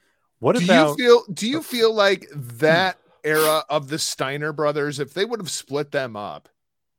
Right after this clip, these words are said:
Speaker 2: could those guys have gotten their singles runs at that time?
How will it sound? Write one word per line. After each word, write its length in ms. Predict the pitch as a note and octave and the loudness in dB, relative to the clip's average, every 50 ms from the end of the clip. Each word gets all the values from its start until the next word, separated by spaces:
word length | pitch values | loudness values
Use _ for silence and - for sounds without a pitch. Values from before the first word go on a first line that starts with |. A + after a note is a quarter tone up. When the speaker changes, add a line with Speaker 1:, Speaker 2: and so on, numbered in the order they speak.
| _ _ _ _ _ _ _ _ _ _ | _ _ _ _ _ _ _ _ _ _
Speaker 2:
could 220 | - F3+ F3 C3+ | -6 -6 -6 -4
those 300 | - C#3 D3 F#3 G#3 - | -4 -2 -2 0 -2 -2
guys 320 | - F#3 F3 F3+ F#3 F3 - | 0 0 0 0 0 -2 -6
have 120 | F#3 D#3 | -8 -6
gotten 420 | D3 E3 D#3 D3+ D3 D#3 E3 E3+ D#3+ | -4 -4 -4 -4 -4 -6 -8 -6 -6
their 140 | D#3 D3+ | -6 -6
singles 480 | C#3+ - - D#3 D#3 D3 D3+ D#3+ D3 D3 | -8 -8 -10 -8 -6 -4 -4 -4 -4 -6
runs 360 | D#3 D#3 D3+ D#3 E3+ - - | -6 -6 -6 -6 -6 -6 -6
at 160 | D#3 C#3+ - | -8 -6 -4
that 240 | - C3+ C#3 C#3 - | -2 -2 -2 -2 -4
time? 420 | - C3+ B2+ B2+ B2+ B2+ C3 C3+ | -8 -12 -10 -10 -8 -10 -12 -14